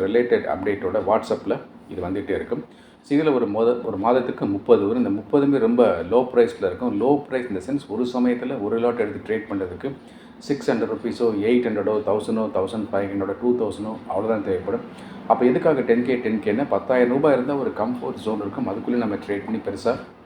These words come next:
வந்துட மாட்டோம் அப்படின்னு தான். இப்ப இந்த சூப்பர் ஃபென்ஸ் ஆப்ஷன் யாருக்காக அப்படின்னா, மிடில் கிளாஸ் லைஃப் போதும், நம்மளும் மத்தவங்க மாதிரி செட்டில் ஆகணும், சும்மா சோஷியல் மீடியால போய் நம்ம சந்தோஷமா இருக்க மாதிரி பொய்யா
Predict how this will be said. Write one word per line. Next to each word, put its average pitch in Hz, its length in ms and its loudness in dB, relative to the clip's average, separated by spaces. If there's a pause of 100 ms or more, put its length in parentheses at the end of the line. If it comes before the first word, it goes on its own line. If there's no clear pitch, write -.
(120)
வந்துட 107 280 -2
மாட்டோம் 95 260 -2
அப்படின்னு 82 340 -6
தான். - 120 -6 (560)
இப்ப 165 180 6
இந்த 107 160 4 (880)
சூப்பர் 165 320 -4
ஃபென்ஸ் 123 280 -4
ஆப்ஷன் 110 240 -2 (120)
யாருக்காக 120 480 2
அப்படின்னா, 90 360 -4 (1200)
மிடில் 139 240 2
கிளாஸ் 127 260 2
லைஃப் 107 240 4
போதும், 107 300 2
நம்மளும் 110 300 2
மத்தவங்க 104 260 0
மாதிரி 104 160 -4
செட்டில் 101 220 2
ஆகணும், 95 200 -4
சும்மா 123 160 2 (160)
சோஷியல் 110 260 2
மீடியால 98 300 0
போய் 101 160 0
நம்ம 104 240 -4
சந்தோஷமா 98 340 2
இருக்க 95 200 -6
மாதிரி - 200 -6
பொய்யா 113 240 2